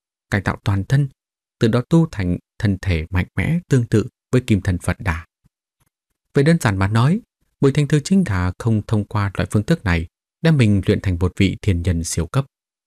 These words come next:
Thiên nhân bình thường tối đa chỉ có mười hai giọt thiên nhân chi huyết, sau đó liền có thể dùng những thiên nhân chi huyết này làm trụ cột, thăng hoa thành hư ảnh pháp tướng, tiến tới đóng dấu pháp tắc thần thông.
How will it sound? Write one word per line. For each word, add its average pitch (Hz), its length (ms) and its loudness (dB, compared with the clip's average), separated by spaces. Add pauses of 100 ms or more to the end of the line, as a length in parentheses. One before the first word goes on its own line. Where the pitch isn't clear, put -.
(720)
Thiên 175 120 4
nhân 170 160 4
bình 127 140 4
thường 113 380 4
tối 151 160 2
đa 151 140 2
chỉ - 180 0
có 151 120 2
mười 101 260 2
hai 98 240 0
giọt 87 200 -6 (120)
thiên 95 180 0
nhân 90 200 2
chi 92 120 0
huyết, 131 220 0 (600)
sau 156 100 2
đó 170 140 4
liền 110 160 2
có 170 160 2
thể 90 140 2
dùng 87 280 2
những 123 220 2
thiên 90 220 0
nhân 87 160 0
chi 101 140 -2
huyết 127 220 0
này 87 240 -2
làm 87 140 0
trụ - 220 -2
cột, 92 200 0 (460)
thăng 104 160 0
hoa 95 340 0
thành 92 160 -2
hư 113 100 2
ảnh 92 280 -2
pháp 135 200 -4
tướng, 147 240 2 (520)
tiến 120 140 2
tới 117 280 2
đóng 123 240 0
dấu 127 140 2
pháp 170 240 -2
tắc 190 200 -2
thần 78 220 -2
thông. 123 200 2